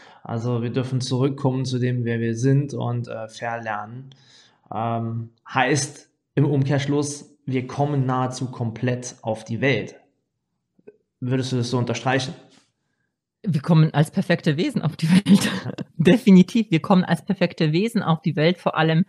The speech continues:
Speaker 2: ohne Angst, ohne Sorgen, ohne irgendwelche, "Ich bin nicht gut genug." Schau mal, ein, ein kleines Kind schreit einfach.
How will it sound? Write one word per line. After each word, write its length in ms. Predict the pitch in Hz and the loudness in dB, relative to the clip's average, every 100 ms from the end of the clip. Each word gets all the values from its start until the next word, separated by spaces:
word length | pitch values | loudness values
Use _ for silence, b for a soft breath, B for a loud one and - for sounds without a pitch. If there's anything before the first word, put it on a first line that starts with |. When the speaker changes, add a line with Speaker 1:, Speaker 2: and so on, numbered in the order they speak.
| b b b b b - | b b b b b 2
Speaker 2:
ohne 480 | 196 220 220 214 | 6 8 6 4
Angst, 440 | 170 170 170 170 - | 2 4 4 2 0
ohne 320 | 180 196 208 202 | 4 8 8 6
Sorgen, 580 | 175 165 160 170 165 - | 4 4 4 4 2 2
ohne 380 | 170 202 214 180 | 4 6 6 6
irgendwelche, 760 | 185 190 175 170 180 - 175 | 6 8 8 6 4 4 2
"Ich 220 | - - | 2 0
bin 120 | 180 | 6
nicht 160 | 185 185 | 6 6
gut 200 | 175 - | 0 -2
genug." 340 | 160 160 165 | 0 0 0
Schau 140 | - 196 | 2 4
mal, 140 | 196 | 4
ein, 300 | - 170 170 - | 6 4 2 -2
ein 160 | 170 175 | 0 4
kleines 420 | 190 185 190 - | 6 6 4 2
Kind 340 | 214 220 214 - | 4 4 2 -4
schreit 520 | - - 196 208 - | -4 4 4 4 2
einfach. 460 | 160 156 165 156 | 2 2 -2 -6